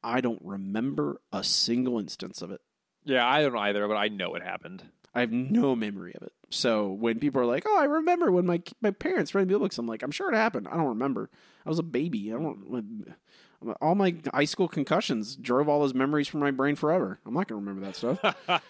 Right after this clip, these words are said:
Speaker 2: <laughs>
Speaker 1: Uh, that's next week. I post on our subreddit, which is R The Simpsons Show. Uh, you can email us at simpsonshowpod at gmail dot com or answer questions on our Patreon, which is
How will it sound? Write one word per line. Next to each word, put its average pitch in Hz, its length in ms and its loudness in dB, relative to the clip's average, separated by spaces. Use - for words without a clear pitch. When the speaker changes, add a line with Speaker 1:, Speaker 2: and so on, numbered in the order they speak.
Speaker 2:
<laughs> - 240 -4
Speaker 1:
Uh, 131 320 6
that's 151 300 2
next 170 220 4
week. 220 120 2
I 202 60 6
post 185 200 4
on 175 120 4
our 147 180 4
subreddit, 202 440 4
which 139 180 -2
is 120 180 2
R 165 300 6
The 156 120 4
Simpsons 165 440 2
Show. 170 580 6
Uh, 117 320 4
you 117 240 2
can 117 320 2
email 151 320 4
us 147 160 0
at 127 60 2
simpsonshowpod 127 680 0
at 113 80 -2
gmail 117 300 2
dot 104 160 -2
com 156 400 2
or 156 280 4
answer 131 300 -2
questions 117 460 -2
on 110 40 -2
our 110 60 -2
Patreon, 104 600 -4
which 92 160 -10
is - 240 -14